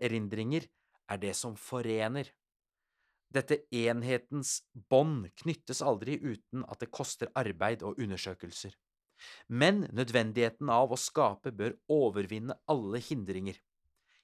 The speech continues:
Jeg tenker her på den bibelske lignelse om kvinnen som skal til å føde, og er trist fordi hennes time er kommet. Men etter at barnet er født, husker hun ikke lenger sine besværligheter,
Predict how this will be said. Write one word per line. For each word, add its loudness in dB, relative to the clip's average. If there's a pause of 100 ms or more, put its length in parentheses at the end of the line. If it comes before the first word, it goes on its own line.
Jeg -4
tenker 0
her 6
på -4
den -4
bibelske -6
lignelse -4
om -6
kvinnen -4
som -6
skal -6
til -4
å -8
føde, 0 (420)
og 6
er 2
trist -6
fordi -6
hennes -4 (220)
time -2
er -8
kommet. -4 (460)
Men 4
etter 0
at -6
barnet 8
er -8
født, -2 (260)
husker -2
hun -2
ikke -6
lenger -2
sine -6
besværligheter, -4